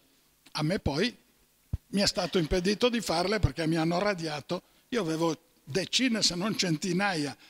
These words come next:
di richieste di autopsie. E fare l'autopsia era il modo migliore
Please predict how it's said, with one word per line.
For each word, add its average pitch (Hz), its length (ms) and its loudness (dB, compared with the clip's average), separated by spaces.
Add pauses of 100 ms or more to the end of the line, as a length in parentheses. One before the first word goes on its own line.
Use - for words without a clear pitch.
(160)
di 175 200 4
richieste 160 600 0
di 143 120 -2
autopsie. 135 680 0 (680)
E 202 320 0
fare 226 260 0
l'autopsia 202 680 2
era 143 140 2
il 147 120 2
modo 170 300 2
migliore 156 720 4